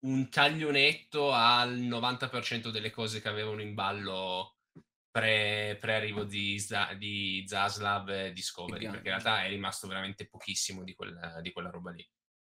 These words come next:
Speaker 2: Io ancora
Speaker 1: Questa qua
Speaker 2: piango
Speaker 1: era
Speaker 2: per
Speaker 1: già
Speaker 2: Snowpiercer.
Speaker 1: Prima ammazza.
Speaker 2: A me piaceva un
Speaker 1: Eh,
Speaker 2: botto. <laughs>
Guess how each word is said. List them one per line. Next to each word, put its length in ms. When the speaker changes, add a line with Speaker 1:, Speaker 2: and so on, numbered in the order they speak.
Speaker 2:
Io 60
ancora 240
Speaker 1:
Questa 20
qua 80
Speaker 2:
piango 140
Speaker 1:
era 80
Speaker 2:
per 40
Speaker 1:
già 160
Speaker 2:
Snowpiercer. 800
Speaker 1:
Prima 220
ammazza. 420
Speaker 2:
A 220
me 140
piaceva 280
un 80
Speaker 1:
Eh, 40
Speaker 2:
botto. 640
<laughs> 460